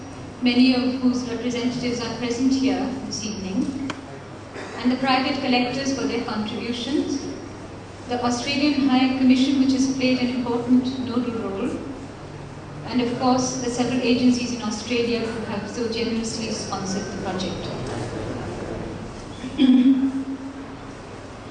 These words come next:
It has been said that cloth is the great connector, binding humans not only to each other,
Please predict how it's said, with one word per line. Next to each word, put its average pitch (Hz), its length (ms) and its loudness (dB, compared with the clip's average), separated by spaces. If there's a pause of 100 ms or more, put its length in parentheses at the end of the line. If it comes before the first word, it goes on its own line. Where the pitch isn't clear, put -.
(380)
It 254 140 0
has 294 200 4
been 349 160 6
said 247 460 2
that 240 220 2
cloth 269 440 4
is 247 160 4
the 240 120 0
great 254 280 2
connector, - 540 4 (1120)
binding 254 480 8
humans 269 460 6
not 269 200 4
only 254 360 6
to 247 80 2
each 254 240 4
other, 220 360 -2